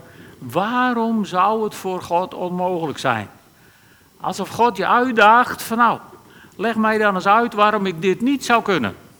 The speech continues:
En als je daar geen antwoord op hebt, dan mag je weer gaan staan in die zekerheid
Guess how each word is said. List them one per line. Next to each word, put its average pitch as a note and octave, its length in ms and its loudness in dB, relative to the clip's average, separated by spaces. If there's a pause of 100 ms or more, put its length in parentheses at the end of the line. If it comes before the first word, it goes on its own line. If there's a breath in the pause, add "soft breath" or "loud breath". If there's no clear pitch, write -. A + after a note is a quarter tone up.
(1400 soft breath)
En G3 120 -12
als F3 140 0
je F3+ 80 -8
daar D#3 120 -2
geen A3+ 320 -4
antwoord G#3+ 420 -2
op - 80 -12
hebt, G#3 400 -10 (840 loud breath)
dan F3+ 100 -4
mag G#3 200 0
je G#3 80 -6
weer F#3+ 160 -4
gaan C3+ 160 -6
staan G3+ 500 -2
in G3+ 180 -2
die D3 100 -6
zekerheid F#3 640 -2